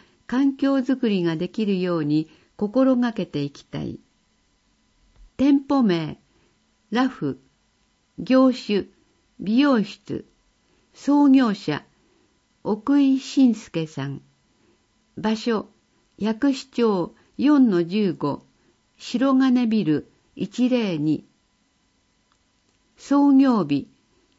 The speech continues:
令和六年十二月二十五日、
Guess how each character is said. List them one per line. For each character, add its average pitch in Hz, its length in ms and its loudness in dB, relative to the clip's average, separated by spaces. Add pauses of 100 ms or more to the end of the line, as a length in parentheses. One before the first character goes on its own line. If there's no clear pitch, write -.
(200)
令 285 260 2
和 196 160 -2
六 180 300 -2
年 165 300 0 (360)
十 269 300 2
二 269 160 8
月 254 300 0
二 240 200 4
十 170 280 -2
五 185 180 -2
日、 147 460 -4